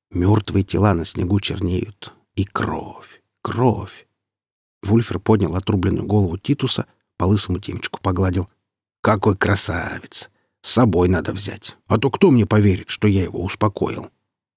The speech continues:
Стараясь не смотреть на синюшнюю харю разбойника, Марек сказал: «У него браслеты особые, из красной меди.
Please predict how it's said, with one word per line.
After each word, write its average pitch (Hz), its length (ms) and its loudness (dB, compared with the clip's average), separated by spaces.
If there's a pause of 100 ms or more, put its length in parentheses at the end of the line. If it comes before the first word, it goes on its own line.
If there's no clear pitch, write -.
(600)
Стараясь - 480 0
не 113 60 2
смотреть 127 480 4
на 104 80 2
синюшнюю 113 520 4
харю 110 280 2
разбойника, 113 720 2
Марек 107 260 2
сказал: 95 480 0 (960)
«У - 60 2
него 139 240 6
браслеты 156 500 2
особые, 90 640 -2
из 98 120 -2
красной 123 380 2
меди. 123 380 2